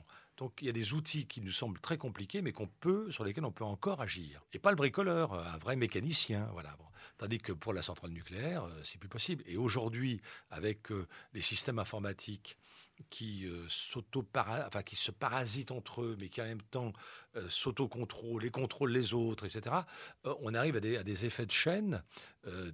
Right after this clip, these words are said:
qui sont démesurés et on ne sait pas, euh, le point de départ. On n'arrive pas à trouver le point de départ qui nous permettrait de réguler, par exemple, ce, ce, ce, ce méga outil devenu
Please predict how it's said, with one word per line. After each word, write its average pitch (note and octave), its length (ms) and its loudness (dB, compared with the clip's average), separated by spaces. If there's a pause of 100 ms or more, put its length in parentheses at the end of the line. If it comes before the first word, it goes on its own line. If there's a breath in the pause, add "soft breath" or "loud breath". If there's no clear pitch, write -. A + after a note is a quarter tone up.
(120)
qui - 140 -4
sont - 180 0
démesurés G#2 720 -2
et A2+ 60 -4
on G#2 60 0
ne G2+ 40 0
sait - 160 -2
pas, F3+ 320 -2 (360 loud breath)
euh, A2 60 -6 (920 soft breath)
le A#2 120 0
point A2+ 140 4
de A2 40 2
départ. A#2 500 -2 (120)
On A2 60 -10
n'arrive F#2+ 200 -8
pas D3 120 2
à G2+ 40 0
trouver C#3 380 0
le D3+ 60 0
point A#2 100 0
de G2+ 60 -2
départ C3+ 440 -4
qui - 100 -16
nous G#2 120 -8
permettrait G#2+ 500 -2
de A#2 100 -6
réguler, C3 520 4
par D2+ 180 -6
exemple, E2 400 -12 (220)
ce, - 200 -6 (140)
ce, - 180 -16 (640 loud breath)
ce, A2 280 0
ce - 180 0
méga C#3+ 320 10
outil C3 240 4
devenu D#3 500 6